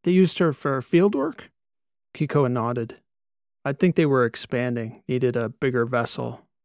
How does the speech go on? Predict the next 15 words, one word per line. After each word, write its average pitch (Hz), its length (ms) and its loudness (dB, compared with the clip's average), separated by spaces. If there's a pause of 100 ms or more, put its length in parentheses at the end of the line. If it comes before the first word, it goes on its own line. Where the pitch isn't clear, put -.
and 143 120 -2
I 135 60 2
was 135 160 0
looking 139 240 0
for 120 120 -8
something 123 360 -6
that 123 100 -6
would 117 160 -8
pass 131 280 -2
Carhall's 123 640 -2
regulation 127 680 -4
for - 100 -16
the 117 120 -8
Vance." 123 520 -10 (540)
"Pardon," 147 420 4